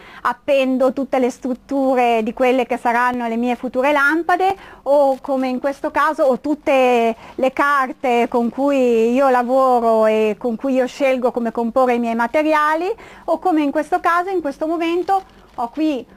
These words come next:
un, eh, grosso vetro che lavorerò con questa, questo cocco,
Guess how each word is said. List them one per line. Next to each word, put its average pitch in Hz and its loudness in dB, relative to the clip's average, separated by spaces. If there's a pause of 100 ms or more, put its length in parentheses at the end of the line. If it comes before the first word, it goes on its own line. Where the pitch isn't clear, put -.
(120)
un, 254 -4
eh, 233 -4
grosso 294 -2
vetro 320 0 (340)
che 320 0
lavorerò 269 2
con 247 0 (280)
questa, 262 0 (960)
questo 302 -2
cocco, 359 0